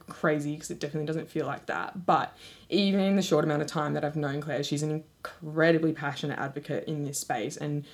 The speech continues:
really, I feel like you, you walk the walk and you talk the talk and you live the idea of having challenging conversations and bringing up these topics which do make people uncomfortable and which make ourselves uncomfortable at time when you're addressing your own biases and, you know,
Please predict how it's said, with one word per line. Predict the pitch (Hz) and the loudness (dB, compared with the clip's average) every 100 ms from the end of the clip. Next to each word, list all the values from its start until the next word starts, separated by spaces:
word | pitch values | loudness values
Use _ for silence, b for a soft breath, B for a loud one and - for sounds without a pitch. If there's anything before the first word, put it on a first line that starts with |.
| B | B
really, | 160 170 170 165 151 | 4 8 10 8 6
I | - | 0
feel | 143 156 147 | -2 2 2
like | 131 139 _ | 2 -2 _
you, | 151 175 175 170 156 - _ | 0 2 4 4 2 -4 _
you | - 190 | -4 2
walk | 160 165 170 | 6 6 6
the | |
walk | 147 151 156 - | 4 6 4 2
and | 151 | -2
you | 147 | 0
talk | 143 147 | 0 -2
the | 143 | -2
talk | 165 147 - - | -2 -2 -2 0
and | 165 | 0
you | 151 | 0
live | 147 151 147 - b b b _ _ _ | 2 2 0 -6 b b b _ _ _
the | - 160 | 4 6
idea | 156 151 151 147 | 6 4 2 2
of | 143 - - _ | 0 -6 -20 _
having | - 156 151 | 0 0 2
challenging | 147 151 147 151 | -2 -2 -2 -2
conversations | 151 156 151 147 147 156 151 | -2 -4 -2 -2 -2 -4 -2
and | 156 | -2
bringing | 156 160 151 | 2 2 0
up | - | -2
these | 156 151 | -2 -2
topics | 151 156 - | -2 -4 0
which | 175 165 175 | 0 0 4
do | 175 160 | 6 6
make | 156 | 4
people | - 170 156 | -2 0 0
uncomfortable | 156 156 156 | -2 -2 0
and | 170 | 2
which | 190 196 | 2 0
make | 202 202 | -2 0
ourselves | 175 170 165 214 240 | -2 0 2 4 2
uncomfortable | 180 175 160 143 | -2 -4 -4 -4
at | - | -4
time | 160 143 | -6 -6
when | 151 | -6
you're | 147 147 | -4 -4
addressing | 151 147 160 | -4 -6 -6
your | 143 | -6
own | - 143 151 156 b b b b | -4 -4 -2 -4 b b b b
biases | - 147 147 143 156 147 143 | 2 4 4 0 -4 -4 -6
and, | 139 143 B B | -6 -8 B B
you | 170 | 2
know, | 147 | 2